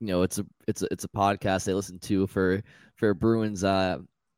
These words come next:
analysis. But I gotta tell you, I have no idea what happens with these trade deadlines.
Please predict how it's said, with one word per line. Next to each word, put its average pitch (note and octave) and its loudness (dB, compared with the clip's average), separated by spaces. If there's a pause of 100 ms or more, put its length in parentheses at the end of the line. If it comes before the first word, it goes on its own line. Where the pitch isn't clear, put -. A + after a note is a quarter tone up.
(120)
analysis. G#2+ 2
But G#2+ 0
I B2 6
gotta C3 2
tell G#2+ 2
you, F#2+ 6
I G#2+ 6
have C3+ 4
no G2+ 8
idea F#2 4
what F2 2
happens F2+ -2
with F#2 -6
these F2+ -6
trade F#2+ 2
deadlines. F2+ -2